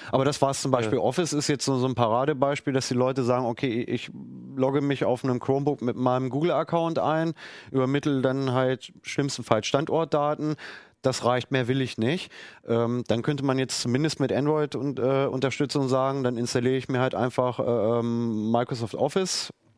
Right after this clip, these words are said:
Speaker 1: als Android-App und lasse das auf dem Chromebook laufen. Das funktioniert eigentlich schon ganz passabel. Aber da kommst du genau in diese Limitation rein, dass, dass du dann halt nicht den vollen um-, Funktionsumfang einer, einer eigenständigen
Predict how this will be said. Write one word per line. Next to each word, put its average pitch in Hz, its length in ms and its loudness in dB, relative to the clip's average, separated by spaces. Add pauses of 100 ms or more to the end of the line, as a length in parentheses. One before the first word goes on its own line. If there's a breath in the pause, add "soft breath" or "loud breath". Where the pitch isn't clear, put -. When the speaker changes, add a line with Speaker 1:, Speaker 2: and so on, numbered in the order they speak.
(180)
Speaker 1:
als 120 220 0
Android-App 156 560 2
und 151 80 -2
lasse 143 220 2
das 147 100 2
auf 139 100 2
dem 139 120 -4
Chromebook 143 340 2
laufen. 135 400 2
Das 123 100 0
funktioniert - 760 -4
eigentlich 131 260 2
schon 139 160 0
ganz 123 180 2
passabel. 117 540 2 (320 loud breath)
Aber 139 140 4
da 151 80 2
kommst 165 260 0
du 156 60 0
genau 147 260 4
in 156 80 0
diese 139 180 0
Limitation 131 720 2
rein, 101 280 4
dass, 110 180 -2
dass 113 220 0
du 120 80 -2
dann 120 200 2
halt 117 220 2
nicht 120 400 0
den 123 160 0
vollen 127 420 0
um-, 113 380 -2
Funktionsumfang 117 840 -2
einer, 104 300 2
einer 107 320 2
eigenständigen 110 640 0